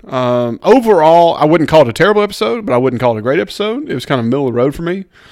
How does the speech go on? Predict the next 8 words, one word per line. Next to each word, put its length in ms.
It, 340
uh, 520
but 140
again, 320
it 80
has 280
its 140
normal 520